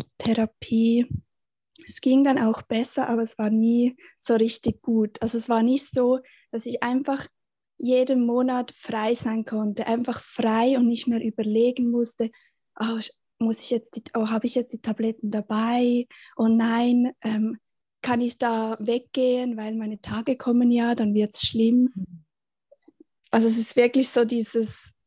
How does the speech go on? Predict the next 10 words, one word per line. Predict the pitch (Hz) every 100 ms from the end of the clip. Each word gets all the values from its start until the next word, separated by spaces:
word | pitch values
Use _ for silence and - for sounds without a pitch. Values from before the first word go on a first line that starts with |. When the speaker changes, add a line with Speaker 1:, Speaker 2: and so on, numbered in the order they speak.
| _ _ _
Speaker 1:
einfach | 247 254 269
dieses | 262 233 220 -
Freisein, | - 233 220 240 269 - 220 202 196 202
nicht | 220 -
mehr | 233 226
üb-, | 233 190 -
drüber | - 226 220
nachdenken | 220 220 262 - 269 233 220 214
zu | - 214
müssen. | 214 208 214 208